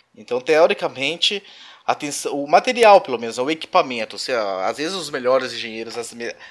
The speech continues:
as melhores cabeças estão cuidando, mas o equipamento, pelo menos, eu acredito que seja equipamento de,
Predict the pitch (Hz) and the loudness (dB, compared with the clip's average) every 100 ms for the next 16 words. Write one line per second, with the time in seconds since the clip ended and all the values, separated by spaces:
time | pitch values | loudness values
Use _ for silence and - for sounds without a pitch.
0 | - - - 127 127 127 - 107 113 123 | -20 -20 -12 0 0 0 -4 -4 -6 -10
1 | 135 135 147 120 127 190 151 123 143 - | -10 -10 -8 -2 -2 0 -4 -4 -8 -8
2 | - 135 127 143 247 254 196 143 131 170 | -2 -2 -2 -2 -2 -2 -8 -6 -8 -8
3 | 190 214 233 196 180 175 180 196 202 226 | -8 -8 -8 -10 -10 -12 -12 -10 -10 -12
4 | _ _ _ - 110 123 - 123 117 127 | _ _ _ -16 -14 -14 -8 -8 -6 -10
5 | 123 202 | -12 -14